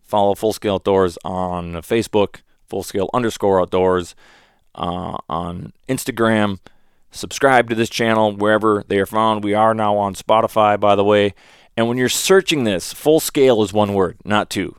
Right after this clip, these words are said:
You know, when I was making this company, I, I really should have,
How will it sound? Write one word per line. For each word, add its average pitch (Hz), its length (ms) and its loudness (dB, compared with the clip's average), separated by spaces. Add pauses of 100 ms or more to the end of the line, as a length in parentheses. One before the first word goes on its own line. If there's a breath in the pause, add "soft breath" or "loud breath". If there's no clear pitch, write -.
You 104 120 -2
know, 113 140 2
when 110 140 0
I 117 80 0
was 110 200 0
making 113 400 -4
this - 420 -4 (280)
company, 95 500 -6 (540)
I, 95 40 -6
I 92 160 -4
really 107 300 0
should 104 360 -2 (120)
have, - 1400 -10